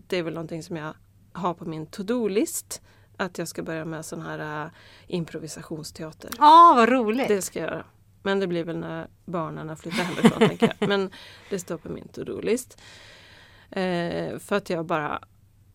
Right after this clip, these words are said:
Speaker 1: Ja, men då måste jag vara skärpt. Liksom. Det,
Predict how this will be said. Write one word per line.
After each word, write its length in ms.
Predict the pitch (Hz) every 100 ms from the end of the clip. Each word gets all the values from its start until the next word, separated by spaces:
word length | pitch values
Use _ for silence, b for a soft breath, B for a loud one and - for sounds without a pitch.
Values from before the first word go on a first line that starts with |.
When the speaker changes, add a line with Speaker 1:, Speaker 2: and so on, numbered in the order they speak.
| _ _ _ - _
Speaker 1:
Ja, 80 | 247
men 180 | 247 254
då 120 | 247
måste 580 | 247 254 226 - - 196
jag 180 | 175 165
vara 220 | 156 -
skärpt. 580 | - 294 - - - - _ _ _ _ _ -
Liksom. 360 | - - - 175 -
Det, 320 | 202 220 190